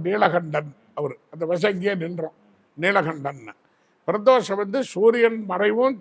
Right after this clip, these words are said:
சந்திரன் உதயமும் ரெண்டு பேரும் சந்திக்கிறது. அந்த நாலரை ஆறு ஈவினிங் நித்திய பிரதோஷமும் நாலரை ஆறு. மாதத்துல ரெண்டு பிரதோஷம் திரையோதசி தேதியில வரும். அந்த ரெண்டு பிரதோஷம் மட்டும் நீங்க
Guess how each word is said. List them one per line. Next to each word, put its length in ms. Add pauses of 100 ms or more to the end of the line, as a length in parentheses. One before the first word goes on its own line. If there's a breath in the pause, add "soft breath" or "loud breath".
சந்திரன் 440
உதயமும் 420
ரெண்டு 220
பேரும் 220
சந்திக்கிறது. 480 (1040)
அந்த 140 (240)
நாலரை 400 (160)
ஆறு 180 (160)
ஈவினிங் 320 (300)
நித்திய 300 (160)
பிரதோஷமும் 600
நாலரை 320
ஆறு. 140 (1040)
மாதத்துல 640
ரெண்டு 260
பிரதோஷம் 480
திரையோதசி 560 (100)
தேதியில 380
வரும். 200 (760)
அந்த 140 (120)
ரெண்டு 260 (120)
பிரதோஷம் 560
மட்டும் 340
நீங்க 200